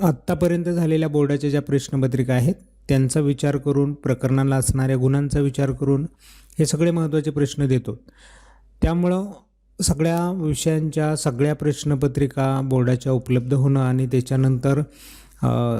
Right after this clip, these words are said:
सगळे प्रश्न शोधायचे आणि मग इम्पॉर्टंट क्वेश्चन द्यायचे, त्यामुळं वेळ खूप लागतो त्या गोष्टीला. अ, त्याचमुळे आपण सर्व विषयांचे इम्पॉर्टंट क्वेश्चन आत्तापर्यंत अपलोड, अपलोड करू शकलेलो नाही. ज्या विषयांच्या प्रश्नपत्रिका उपलब्ध झाल्या, त्या विषयांच्या संदर्भात आपण हे काम केलेलं आहे.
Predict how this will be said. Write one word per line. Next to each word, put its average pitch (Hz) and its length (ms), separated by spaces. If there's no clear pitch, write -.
सगळे 135 280
प्रश्न 131 440
शोधायचे 135 600
आणि 139 280
मग 170 280
इम्पॉर्टंट 147 440
क्वेश्चन 127 340
द्यायचे, 117 360
त्यामुळं 151 280
वेळ 156 500
खूप 135 220
लागतो 131 320
त्या 127 140
गोष्टीला. 127 420
अ, 131 240
त्याचमुळे 151 460
आपण 160 520
सर्व 147 320
विषयांचे 143 640
इम्पॉर्टंट 151 440
क्वेश्चन 135 320
आत्तापर्यंत 131 520
अपलोड, 123 340
अपलोड 135 360
करू 131 180
शकलेलो 123 380
नाही. 120 180
ज्या 139 200
विषयांच्या 131 540
प्रश्नपत्रिका 127 680
उपलब्ध 143 380
झाल्या, 143 280
त्या 135 100
विषयांच्या 123 460
संदर्भात 113 480
आपण 117 240
हे 113 80
काम 113 240
केलेलं 107 360
आहे. - 300